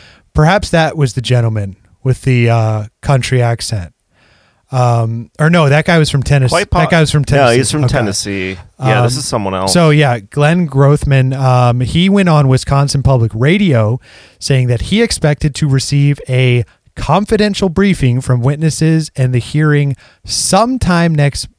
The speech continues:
Speaker 1: in the next month and a half, and called for legislation that would allow the release of historical documents on U A Ps. Now, as we know, as we talked about, Congress is now taking a summer recess.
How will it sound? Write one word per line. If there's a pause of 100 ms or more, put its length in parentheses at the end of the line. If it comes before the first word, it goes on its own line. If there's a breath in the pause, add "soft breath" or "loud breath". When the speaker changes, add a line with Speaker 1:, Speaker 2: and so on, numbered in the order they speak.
Speaker 1:
in
the
next
month
and
a
half, (440 soft breath)
and
called
for
legislation
that
would
allow
the
release
of
historical
documents
on
U
A
Ps. (720 soft breath)
Now,
as
we
know,
as
we
talked
about,
Congress
is
now
taking
a
summer
recess.